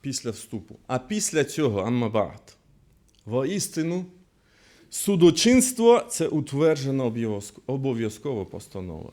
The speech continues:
та сунна, якою слід дотримуватися. Тож розумій усе, коли тобі наводять довод чи доказ. І виконуй істину, коли вона стане очевидною.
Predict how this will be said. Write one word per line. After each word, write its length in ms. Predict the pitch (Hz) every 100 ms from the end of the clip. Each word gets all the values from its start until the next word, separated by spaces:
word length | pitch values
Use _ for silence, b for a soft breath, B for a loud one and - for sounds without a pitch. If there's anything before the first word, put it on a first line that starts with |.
| _
та 140 | 110
сунна, 560 | 95 - 175 156 147 175 - b b b b -
якою 500 | 165 165 262 285 240
слід 380 | - 190 233 143
дотримуватися. 960 | 160 160 151 123 90 - - - - - _ _ _ _
Тож 300 | - 113 -
розумій 680 | 120 131 117 135 175 185 -
усе, 420 | 156 127 - 190 208
коли 360 | - 131 147
тобі 380 | 156 139 107 156
наводять 600 | 139 107 123 127 104 82
довод 440 | 90 143 160 208 -
чи 160 | - 117
доказ. 540 | 98 95 - - - _ _ _ _ b b b b b b b b b b -
І 120 | 233
виконуй 640 | 190 208 247 277 254 220
істину, 600 | 220 262 - - 247 247
коли 280 | 254 185 185
вона 260 | 156 151 139
стане 400 | - 160 147 143
очевидною. 720 | 127 - 127 120 98 87 76